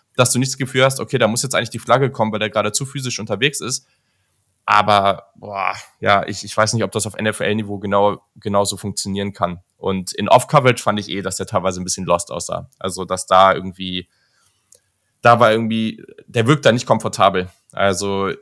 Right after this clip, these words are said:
das ist halt so, ich find's schon, dass der irgendwie ein bisschen, dass der eher in Press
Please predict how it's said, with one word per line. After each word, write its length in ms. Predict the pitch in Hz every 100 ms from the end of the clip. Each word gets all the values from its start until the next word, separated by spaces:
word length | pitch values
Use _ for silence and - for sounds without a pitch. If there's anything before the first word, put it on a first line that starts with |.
| - _ _ _
das 320 | 104 98 - _ _ _ _
ist 240 | - 104 -
halt 280 | 101 98 -
so, 100 | 101
ich 160 | 101
find's 200 | 113 110
schon, 160 | 117 110
dass 160 | 107
der 100 | 113
irgendwie 260 | 101 104 107
ein 80 | 104
bisschen, 560 | 107 107 101 98 -
dass 180 | - 101
der 120 | 87
eher 120 | 104 107
in 180 | 104
Press 520 | - 110 113 - -